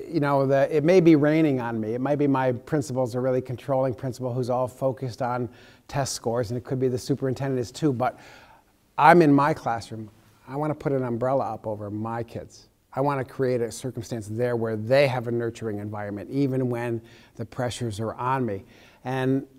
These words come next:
one of the interesting things about it is it's likely if I create that kind of environment, I'm also gonna have good test outcomes. It requires that faith that if I create the right environment in my classroom, people will be more engaged, they will learn more, and outcomes will be good. But what happens is,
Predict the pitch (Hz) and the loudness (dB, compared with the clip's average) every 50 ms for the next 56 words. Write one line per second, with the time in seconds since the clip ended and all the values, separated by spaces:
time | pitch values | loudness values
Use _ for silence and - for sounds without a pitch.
0 | - - 143 143 147 151 143 135 127 127 127 - - 156 131 110 104 - 139 127 | -14 -8 -2 2 2 2 2 2 0 -2 -2 0 -2 -2 -2 -2 -4 -4 -4 -4
1 | - - 170 165 135 135 117 120 120 117 113 113 117 98 123 117 - - 127 127 | 2 4 4 4 4 4 0 0 0 0 -2 -4 -4 -4 -6 -8 -6 -2 2 4
2 | 147 170 - - 135 131 120 101 - 120 117 - - - 127 123 131 151 147 - | 4 4 4 2 0 0 0 0 -2 -6 -6 -6 -6 -4 0 2 2 2 2 0
3 | 151 151 - - 165 160 156 160 160 156 151 151 151 151 151 151 147 143 139 139 | -4 -4 -4 -6 -6 -4 -2 -2 0 0 -2 -2 -2 0 -2 -2 -2 -4 -2 0
4 | 139 143 139 - 151 127 135 131 123 117 127 123 123 120 117 131 123 113 117 - | 0 0 0 -2 -2 -2 -2 -2 -2 -4 -4 -6 -6 -2 -2 -2 -2 -2 -6 -10
5 | - 139 127 - - 117 104 104 98 - 98 95 92 92 - - - - _ _ | -10 -10 -10 -10 -10 -10 -10 -10 -10 -12 -16 -16 -16 -18 -20 -20 -20 -20 _ _
6 | _ _ _ _ _ _ _ - - - _ - 143 139 143 - - 185 185 170 | _ _ _ _ _ _ _ -20 -20 -18 _ -2 0 0 0 2 6 8 8 8
7 | 156 147 135 127 143 127 117 - - - 202 190 139 - 117 113 - 135 127 120 | 8 6 6 4 2 2 0 -4 2 4 6 6 6 4 0 -2 -2 -2 -2 -2
8 | 113 127 127 - - - 143 139 139 135 - 117 113 117 120 127 135 147 156 165 | -2 -6 -8 -4 0 2 4 4 4 4 2 -2 -2 0 0 2 4 4 6 6
9 | 165 160 - - - - - - _ _ _ _ - 123 127 131 117 135 147 156 | 4 4 0 -8 -18 -20 -20 -20 _ _ _ _ -4 -2 -2 0 2 2 4 4
10 | 147 139 135 123 110 127 120 117 120 - - 156 156 147 - 135 120 - - 156 | 4 2 2 0 -2 -4 -4 -4 -6 -6 -4 -4 -4 -2 -2 -4 -6 -2 -2 -2
11 | 135 139 135 131 139 165 190 175 156 160 147 143 135 127 123 123 117 110 113 113 | 0 2 2 6 8 8 8 10 8 8 6 6 4 2 0 -2 -2 -2 -2 -4
12 | 117 107 - - 120 123 123 127 127 135 143 147 147 131 135 143 151 147 135 120 | -4 -6 -8 -6 -4 0 0 2 4 4 4 4 4 2 2 2 2 2 2 2
13 | 113 110 113 110 110 113 113 120 117 - 123 117 110 - 120 107 101 104 104 104 | 2 -2 -4 -6 -6 -6 -6 -6 -6 -6 -8 -10 -8 -6 -6 -6 -4 -4 -6 -2
14 | - 139 117 98 107 107 107 127 135 131 123 123 143 156 160 156 - 127 117 113 | -2 -2 -2 -2 -4 -8 -6 -4 -6 -6 -4 -2 0 0 0 0 -2 -4 -4 -4
15 | 117 123 117 104 - | -4 -4 -6 -6 -10